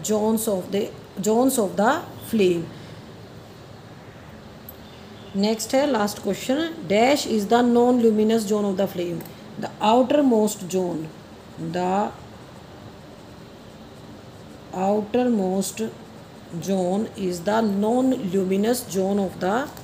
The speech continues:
flame। Blue color का होता है ये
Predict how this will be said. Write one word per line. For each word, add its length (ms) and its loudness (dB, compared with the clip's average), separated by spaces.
flame। 440 2
Blue 300 6
color 280 6
का 120 2
होता 260 2
है 160 2
ये 220 0